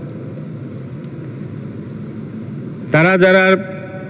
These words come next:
রাজনীতি করে এত দূরে এস-, আসছে, তাদেরকে অনেক জ্বালা দেয়।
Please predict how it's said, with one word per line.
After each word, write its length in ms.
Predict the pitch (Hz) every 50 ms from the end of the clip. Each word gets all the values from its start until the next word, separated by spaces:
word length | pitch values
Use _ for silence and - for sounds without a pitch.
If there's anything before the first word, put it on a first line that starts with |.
| - - - - - - - - - - - - - - - - - - - - - - - - - - - - - - - - - 123 107
রাজনীতি 500 | - 156 175 180 151 170 185 165 185 185
করে 240 | 170 196 185 180 185
এত 200 | 180 165 - 180
দূরে 260 | 170 175 190 180 180
এস-, 220 | 175 160 - - 156
আসছে, 500 | - 156 156 147 - - - - 165 151
তাদেরকে 440 | 139 165 202 196 160 165 151 - 196
অনেক 280 | 175 165 165 165 147 131
জ্বালা 260 | 139 143 143 143 139
দেয়। 180 | 117 110 90